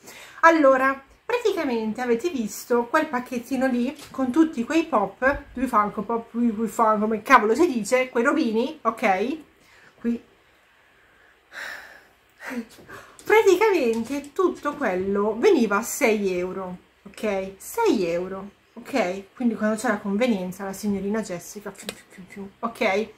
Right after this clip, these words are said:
poi, tipo, nella descrizione c'è scritto che è omino, così un euro, un euro e cinquanta, ho pensato, essendo che me ne mancano quattro, spenderei comunque quattro euro.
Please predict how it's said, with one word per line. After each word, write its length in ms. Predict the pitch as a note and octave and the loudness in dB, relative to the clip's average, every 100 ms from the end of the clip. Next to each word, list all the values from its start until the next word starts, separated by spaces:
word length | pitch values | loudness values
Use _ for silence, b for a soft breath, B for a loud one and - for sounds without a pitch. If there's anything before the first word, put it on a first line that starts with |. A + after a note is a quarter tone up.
| B B B - A#4+ - | B B B 0 2 8
poi, 520 | A4 C#4+ B3+ E4 F#4 B B | 10 10 6 0 -2 B B
tipo, 240 | - F4+ D#4 | -2 0 0
nella 220 | G4+ C#4+ | 0 0
descrizione 640 | B3 - F4+ F#4 D4 C4 | -2 -4 -6 -2 0 0
c'è 140 | C4 B3+ | 0 -6
scritto 300 | B3 A#3+ A3 | -8 -8 -8
che 240 | - A3+ | -2 0
è 80 | G#3+ | 2
omino, 600 | A3 A3 G#3 A#3 A#3 A3 | 2 2 0 2 2 0
così 260 | A#3 A#3 A#3 | -2 -2 0
un 100 | A3+ | 2
euro, 180 | A3 G#3 | 2 0
un 60 | |
euro 140 | F#3+ G3+ | -2 -4
e 60 | |
cinquanta, 640 | G3+ D#4+ D#4 A3+ G3 F#3+ | -2 -2 0 0 0 -4
ho 40 | G3+ | -8
pensato, 560 | G3 F#3+ - F#3 F3+ | -10 -12 -8 -8 -8
essendo 300 | F#3 C#4 E4 | -12 -8 -8
che 120 | F4 B3 | -4 -4
me 140 | G#3 | -4
ne 100 | G3 | -2
mancano 580 | G3 F#3+ F3+ - F#3 F3+ | -2 -2 -6 -10 -12 -8
quattro, 380 | G3+ F3 - F3+ | -4 -4 -6 -20
spenderei 480 | - G3+ G3 F#3+ F#3 | -14 -10 -8 -8 -8
comunque 380 | G#3+ G#3+ F3 F3 | -4 -4 -6 -12
quattro 400 | - E3+ - G#3 | -10 -10 -10 -6
euro. 520 | G#3+ F3 E3+ G3 A3 | -4 -2 -4 -4 -4